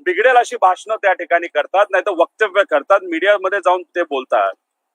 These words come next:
शिंदे साहेबांच्या पक्षाची लोक असू द्या, भाजपच्या पक्षाची असू द्या,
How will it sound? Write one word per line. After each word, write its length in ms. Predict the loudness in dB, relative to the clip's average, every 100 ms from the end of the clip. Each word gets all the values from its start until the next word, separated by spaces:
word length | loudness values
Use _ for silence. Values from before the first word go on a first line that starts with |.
| _ _ _ -10
शिंदे 340 | -4 0 2
साहेबांच्या 440 | 4 4 4 2
पक्षाची 520 | 2 0 0 -2 -2 -2
लोक 220 | 0 4
असू 240 | 4 2
द्या, 180 | 2 2 4
भाजपच्या 500 | 0 0 -4 -2 0
पक्षाची 500 | -2 0 -2 0 0
असू 220 | 0 -2
द्या, 180 | -2